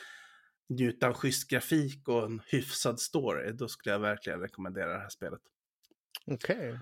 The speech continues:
Speaker 2: nice.
Speaker 1: Eh, <clears throat> combat är, är f-, alltså det är ju tactical R P G, så det är ju, det är som, ja, turbaserat, men med typ det snyggaste turbaserade, eh,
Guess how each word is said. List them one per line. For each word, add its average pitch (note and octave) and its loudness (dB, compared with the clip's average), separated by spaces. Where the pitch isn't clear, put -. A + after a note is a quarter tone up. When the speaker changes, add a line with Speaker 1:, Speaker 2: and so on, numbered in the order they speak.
Speaker 2:
nice. C3+ -6
Speaker 1:
Eh, D3 6
<clears throat> A#3 12
combat A3 10
är, C#3 2
är D3+ 6
f-, - -2
alltså D#3 4
det D3 8
är D#3+ 10
ju D3 8
tactical C3 4
R G#2+ 4
P - -14
G, - -4
så - 2
det A#2 6
är A2 2
ju, A2 -2
det A#2 0
är A2 2
som, G#2 -2
ja, A#2 -2
turbaserat, A#2+ 4
men C3+ 8
med D#3 6
typ G3+ 8
det D#3 4
snyggaste C#3 4
turbaserade, A2 2
eh, G#2 -6